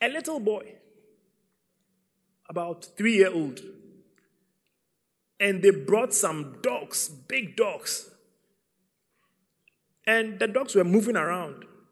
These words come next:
And the little boy was just, I said, "Hey, this little boy is not afraid of these dogs."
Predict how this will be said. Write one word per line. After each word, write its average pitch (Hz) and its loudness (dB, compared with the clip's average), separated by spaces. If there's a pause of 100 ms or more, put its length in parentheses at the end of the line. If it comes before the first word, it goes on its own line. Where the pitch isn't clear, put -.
(120)
And 240 0
the 254 2
little 277 -6
boy 254 4
was 208 -2 (920)
just, - -2 (100)
I - -2
said, - 2
"Hey, 415 -2 (1300)
this 349 2
little 330 2
boy 294 4
is 240 6
not 269 2
afraid 240 6
of 208 10
these 233 6
dogs." - 4